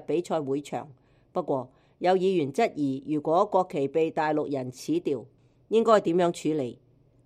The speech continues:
柯文哲答覆，會想辦法避免呢種事情發生。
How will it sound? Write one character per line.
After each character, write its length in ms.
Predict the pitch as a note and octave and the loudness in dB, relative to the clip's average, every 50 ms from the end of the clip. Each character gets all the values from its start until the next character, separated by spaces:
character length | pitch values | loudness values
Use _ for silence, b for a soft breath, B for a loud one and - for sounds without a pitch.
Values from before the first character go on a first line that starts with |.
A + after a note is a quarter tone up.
| _ | _
柯 140 | - A3+ A#3+ | 0 2 2
文 180 | G#3+ F3+ D3 C#3 | 2 2 0 0
哲 140 | - F3 E3+ | -2 -6 -6
答 140 | - D#3+ C#3+ | -4 -4 -4
覆， 240 | C#3 - E3+ D#3 C#3+ - b b b b b b b b | -4 -2 -4 -4 -4 -6 b b b b b b b b
會 160 | - G#3 G#3+ | 4 4 4
想 200 | G#3 G#3+ G3+ G#3+ | 4 2 0 0
辦 160 | G#3 F3+ E3 | 2 0 0
法 160 | D3+ F#3+ F3 | 2 0 0
避 220 | F3 - D#3+ D#3 D#3 | 0 2 2 0 2
免 200 | D#3 D#3 E3 F3 | 2 0 0 -2
呢 120 | G3+ G#3+ | -2 -2
種 180 | G#3 F3 F3 F#3+ | -2 0 -2 -2
事 180 | F#3 - D#3+ | -2 -4 -8
情 200 | C#3+ - C3+ A#2+ | -8 -6 -8 -10
發 160 | A#2+ - C3+ C3+ | -10 -10 -10 -10
生。 320 | - - D#3 C#3+ C#3 - | -8 -6 -6 -6 -8 -10